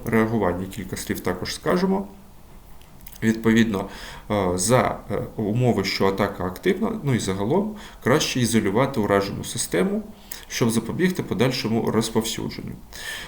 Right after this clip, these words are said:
Е, також важливо виконати відновлення системи з резервних копій, якщо це можливо, і, ем, відповідно, е, забезпечити, м, те, щоби, відповідно, відновлені дані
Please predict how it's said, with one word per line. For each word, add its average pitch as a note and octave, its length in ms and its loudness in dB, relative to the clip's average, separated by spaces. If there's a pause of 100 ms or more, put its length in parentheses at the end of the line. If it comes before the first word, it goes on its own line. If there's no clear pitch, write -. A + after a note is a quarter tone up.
(100)
Е, F#2+ 200 2
також F#3 380 0
важливо C3 360 2
виконати C#3 800 0
відновлення G2+ 640 0
системи F#3 680 0
з A#2 100 0
резервних G#2 520 0
копій, - 300 0
якщо F3+ 260 0
це F3+ 160 -4
можливо, D#3 460 0
і, F#3 260 0
ем, - 480 -4
відповідно, C#3+ 580 0 (560)
е, G#2 160 4
забезпечити, A#2 840 4 (180)
м, F#2+ 220 -6
те, F#3+ 160 4
щоби, A#2 500 6
відповідно, G#2+ 520 0
відновлені G2+ 540 2
дані F3+ 440 2